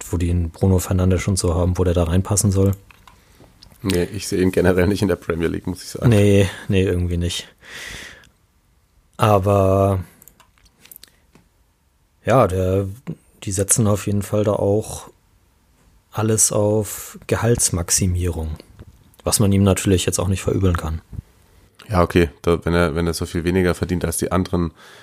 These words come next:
Speaker 2: dann ja, aber ansonsten
Speaker 1: Muss ja überlegen, wo er, wo er herkam, so. Also, da ist ja kein Topspieler gewesen, als er zu Milan gegangen ist.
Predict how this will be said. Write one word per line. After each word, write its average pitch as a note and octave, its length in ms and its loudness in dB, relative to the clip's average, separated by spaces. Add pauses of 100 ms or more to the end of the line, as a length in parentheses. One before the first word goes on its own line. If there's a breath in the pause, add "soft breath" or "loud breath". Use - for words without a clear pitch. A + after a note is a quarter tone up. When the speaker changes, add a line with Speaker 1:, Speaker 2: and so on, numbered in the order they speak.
(220 loud breath)
Speaker 2:
dann E2+ 260 0
ja, D#2+ 380 2 (100)
aber E2 200 -8
ansonsten D#2+ 580 -6 (260 loud breath)
Speaker 1:
Muss - 140 2
ja G2+ 100 6
überlegen, G#2 440 6
wo G2+ 140 6
er, G2 200 4
wo F#2+ 120 6
er F2 80 2
herkam, F2 460 2
so. E2+ 180 -2
Also, E2 260 -2
da F2 200 0
ist E2+ 220 0
ja F2 80 0
kein F2+ 220 0
Topspieler F#2 420 -2
gewesen, D#2+ 340 -4
als D#2+ 140 -6
er F2 80 -8
zu G2 120 -2
Milan E2+ 260 -2
gegangen E2 360 -8
ist. - 180 -12